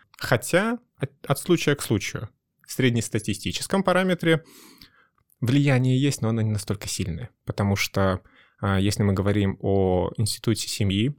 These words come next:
это первое общество, с которым знакомится ребенок, потом идет, а, какие-то ребята окружающего мира, детская площадка, потом детский сад.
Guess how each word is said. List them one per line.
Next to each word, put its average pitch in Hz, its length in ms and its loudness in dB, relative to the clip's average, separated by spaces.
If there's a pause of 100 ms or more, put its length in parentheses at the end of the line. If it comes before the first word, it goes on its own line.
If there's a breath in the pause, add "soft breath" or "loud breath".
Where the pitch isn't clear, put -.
(560)
это 131 180 2
первое 101 320 0
общество, - 360 -2
с - 40 -6
которым 110 280 0
знакомится 101 460 -2
ребенок, 90 400 -4
потом 107 320 -2
идет, 98 340 -4 (220)
а, 101 260 -4
какие-то 101 680 0
ребята 95 640 -2 (400)
окружающего 101 580 0
мира, 104 540 2
детская 101 420 0
площадка, - 540 -2
потом 104 300 -2
детский - 320 -4
сад. - 360 -6